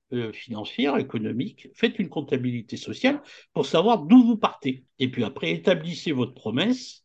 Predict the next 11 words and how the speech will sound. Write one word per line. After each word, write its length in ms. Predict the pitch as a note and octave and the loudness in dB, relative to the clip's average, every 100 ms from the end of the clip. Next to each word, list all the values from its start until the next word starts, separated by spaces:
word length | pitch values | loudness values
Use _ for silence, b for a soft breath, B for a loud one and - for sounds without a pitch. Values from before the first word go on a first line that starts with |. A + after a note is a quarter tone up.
| - | 0
par 140 | F3 C3 | 4 4
rapport 320 | C3+ A3 G#3 | 4 4 4
à 20 | |
l'engagement 520 | D#3 C3+ C#3 D3+ G#3+ | 4 2 2 2 -2
que 40 | E3+ | 0
vous 120 | F#3+ | -2
demandez. 500 | E3+ F3+ D#3 C3 C3 _ _ C3 | -2 -6 0 -2 -2 _ _ -2
Alors 280 | A#2 G#2+ | 0 -2
tout 140 | - D3+ | -4 -2
ça, 420 | F#3 D#3 G#2 - - | 4 4 4 -2 -4
bon, 160 | A#2 | -4